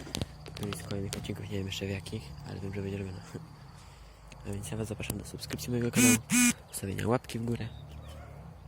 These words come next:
miłego komentarza napisania. Wbijajcie na moją zrzutkę. Będzie w linku napisane i w linku też będzie napisany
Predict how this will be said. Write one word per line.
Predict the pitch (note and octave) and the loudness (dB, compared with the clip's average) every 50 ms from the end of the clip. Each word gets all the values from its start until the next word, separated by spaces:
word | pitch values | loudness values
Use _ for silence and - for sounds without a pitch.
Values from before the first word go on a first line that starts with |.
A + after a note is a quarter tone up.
| - - - - - - - - - - - - - | -14 -12 -12 -12 -12 -12 -12 -12 -12 -12 -10 -2 2
miłego | A2+ A#2 A2 G2+ G2 F#2+ F#2+ | 6 6 8 8 8 6 4
komentarza | - G2+ A2+ A#2 A#2+ C#3 C3+ C3 B2+ | 4 4 4 6 6 4 2 2 2
napisania. | B2+ C3 - - C3+ C3 B2+ B2 B2 - - - - - - - - - - - - - - - - - | 0 0 0 2 4 6 6 4 2 -2 -6 -12 -12 -14 -14 -14 -12 -12 -12 -12 -12 -12 -12 -8 -6 0
Wbijajcie | A2+ A#2 A#2 A2 G#2 - G#2 | 6 8 8 8 8 6 6
na | G2+ G2 | 6 6
moją | F#2+ F#2+ G2 | 4 2 2
zrzutkę. | A2+ C3+ D#3 - - - C#3+ C3+ C3 C3 - - - - - - - - - - - - - - - - - - - - - - - - - - - - - | 0 -2 -2 -4 -2 2 2 2 2 2 -2 -6 -8 -8 -6 -4 -4 -2 -2 -2 -2 -2 -2 -4 -4 -4 -4 -4 -4 -4 -4 -4 -4 -4 -4 -4 -4 0 2
Będzie | A2+ A2 G#2+ G#2+ - - - - - | 2 2 2 0 -2 -4 -6 -4 -2
w | A2 | 2
linku | A2+ A#2+ B2+ B2 B2 C3 | 4 6 6 6 6 4
napisane | A#2+ A#2 - - B2 A#2 A#2+ - - - | 2 2 2 4 4 6 6 4 4 2
i | C#3+ D3 D3 C#3 C3+ C3+ | 4 4 6 6 6 6
w | B2+ B2 A#2 A#2 | 4 2 2 2
linku | A#2+ A#2+ B2+ A#2+ A#2+ A#2+ | 6 6 6 6 6 6
też | A#2+ A#2 | 6 6
będzie | - G#2+ G2+ A2+ | 6 6 6 6
napisany | A2 G#2+ - - A2 - - A2+ A2 A2 A2 G#2+ G#2+ G#2 G#2+ | 4 4 4 2 0 4 6 8 8 10 10 10 10 8 6